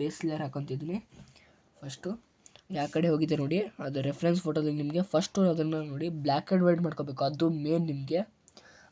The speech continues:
ಆ, ತೋರಿಸಿದ್ರಲ್ಲ ಆಗಲ್ಲೇ, ಆ ಥರ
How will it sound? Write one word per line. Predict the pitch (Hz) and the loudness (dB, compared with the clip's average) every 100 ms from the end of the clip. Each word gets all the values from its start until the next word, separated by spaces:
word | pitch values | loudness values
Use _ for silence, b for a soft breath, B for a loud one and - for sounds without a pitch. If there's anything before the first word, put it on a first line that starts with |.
| 156 | -14
ಆ, | 147 143 143 147 - | -12 -10 -10 -10 -2
ತೋರಿಸಿದ್ರಲ್ಲ | 160 - 185 170 160 139 | 0 2 4 4 2 2
ಆಗಲ್ಲೇ, | 151 147 170 220 B B B - - 151 | 4 4 4 2 B B B -14 -4 -2
ಆ | - | 0
ಥರ | 165 | 4